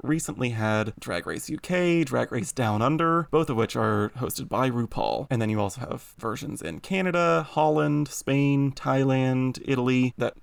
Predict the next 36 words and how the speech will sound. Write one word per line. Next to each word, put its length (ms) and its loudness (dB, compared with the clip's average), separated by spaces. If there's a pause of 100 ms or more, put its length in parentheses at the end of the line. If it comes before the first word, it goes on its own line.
(140)
don't 240 -2
feature 220 -6
RuPaul 380 -6
as 80 -10
the 80 -12
host, 480 0
but, 400 -2
uh, 80 2
RuPaul 400 0
appears 400 -6
in 220 -6
some 160 -6
pre-recorded 540 -2
video 300 -6
clips 300 -8
and 120 -10
things. 380 -10
And 100 0
then 100 2
there 100 0
was 100 0
actually 340 -2
a 60 2
Chilean 540 0
version 580 -8
of 120 -8
the 80 -6
show 420 -4
that 100 -6
was 120 -6
the 100 -8
first 340 -2
international 720 -4
iteration 400 -8
to 100 -10
premiere, 540 -8